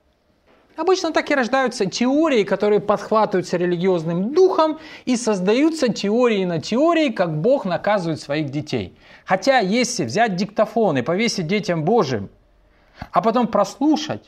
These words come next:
то можно воздать собрание, провести собрание хвалы и поклонения за милость Божию, которая превознеслась над судом,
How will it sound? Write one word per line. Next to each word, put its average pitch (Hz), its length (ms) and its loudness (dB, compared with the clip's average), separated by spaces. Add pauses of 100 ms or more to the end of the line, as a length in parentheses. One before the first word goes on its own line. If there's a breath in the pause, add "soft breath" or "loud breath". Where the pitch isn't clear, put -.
то 190 100 -2
можно 240 260 2
воздать 226 400 2
собрание, 233 800 2
провести 214 480 -2
собрание 233 560 0
хвалы 220 340 2
и - 20 2
поклонения 202 800 0
за 160 200 0
милость 277 400 2
Божию, 170 360 2
которая 175 320 0
превознеслась 170 720 0
над 175 140 -6
судом, 117 400 -2